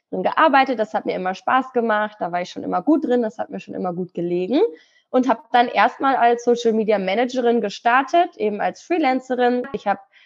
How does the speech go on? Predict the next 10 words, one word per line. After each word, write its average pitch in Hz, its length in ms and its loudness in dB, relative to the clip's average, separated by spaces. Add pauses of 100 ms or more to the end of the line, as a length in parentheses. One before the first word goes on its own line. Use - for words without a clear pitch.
(320)
ähm, 190 400 2
von 208 180 0
Anfang 226 380 2
an 214 300 2
einige 214 420 2
coole 247 240 0
Marketingagenturen 233 1000 2
im 196 100 -2
deutschsprachigen 202 680 0
Raum 214 400 2